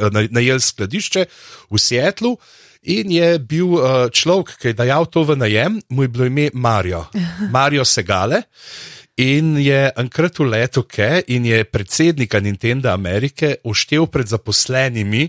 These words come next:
Speaker 2: Ja.
Speaker 1: češ, pač mu di-, "Vi ste mi dolžni najemnino, kdaj mislite plačati?" In ga je nekaj nadiral in pol so oni rekli,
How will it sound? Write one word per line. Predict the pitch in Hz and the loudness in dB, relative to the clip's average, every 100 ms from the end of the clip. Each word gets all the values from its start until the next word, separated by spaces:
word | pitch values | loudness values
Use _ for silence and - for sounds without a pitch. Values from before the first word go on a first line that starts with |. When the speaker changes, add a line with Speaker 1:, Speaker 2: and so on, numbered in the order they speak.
| - - | -6 -6
Speaker 2:
Ja. | 226 208 | 0 2
Speaker 1:
češ, | 202 147 143 - | 2 2 0 -2
pač | 131 127 | -4 -6
mu | 127 | -6
di-, | 123 127 | -6 -4
"Vi | 120 | -6
ste | - 127 | -2 -2
mi | 123 | 0
dolžni | 120 123 117 | 2 0 0
najemnino, | 110 107 110 107 92 | 0 0 0 -2 -2
kdaj | 92 117 | 0 0
mislite | 120 123 120 113 | 0 -2 -2 -2
plačati?" | 107 113 101 - 247 - - | -2 0 0 0 0 -2 -4
In | |
ga | 151 | -2
je | 135 | 0
nekaj | 151 - 180 | -2 -4 -2
nadiral | 139 113 131 202 240 - - - - | -2 0 2 2 0 -4 -20 -12 -4
in | 143 | 0
pol | 151 | 2
so | 156 - 151 | 2 2 2
oni | 147 | 2
rekli, | - 139 135 | 0 -2 -2